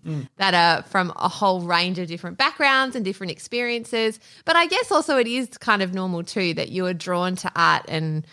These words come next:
Speaker 2: and books that kind of talk
Speaker 1: Sure.
Speaker 2: about your experience.
Speaker 1: Well, I exclusively like movies and shows and books that are about and written by men in their mid-thirties. Otherwise, I'm not interested. Who are dads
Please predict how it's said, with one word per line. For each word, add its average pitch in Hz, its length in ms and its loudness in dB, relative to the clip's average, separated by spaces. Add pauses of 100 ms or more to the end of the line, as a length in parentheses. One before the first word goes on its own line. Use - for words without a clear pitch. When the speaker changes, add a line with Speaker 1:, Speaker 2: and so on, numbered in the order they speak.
(300)
Speaker 2:
and 165 260 0
books - 260 -6
that - 380 -2
kind 160 240 -2
of 156 300 -4
talk - 200 0
Speaker 1:
Sure. 190 80 2
Speaker 2:
about 165 260 2
your 165 220 4
experience. 156 560 -6
Speaker 1:
Well, 185 100 4
I 196 60 8
exclusively 156 640 0
like 131 360 0
movies 127 300 -4
and 123 80 -4
shows 120 220 -4
and 113 120 -8
books 117 300 -6
that 123 180 -2
are 117 100 2
about 120 460 4
and 120 180 -4
written 120 200 -4
by 110 180 0
men 113 200 -4
in 110 80 -6
their 110 140 -8
mid-thirties. - 680 -10
Otherwise, 143 380 2
I'm 143 80 -2
not 139 240 2
interested. 123 440 -4
Who 180 180 -2
are 180 60 2
dads 139 540 0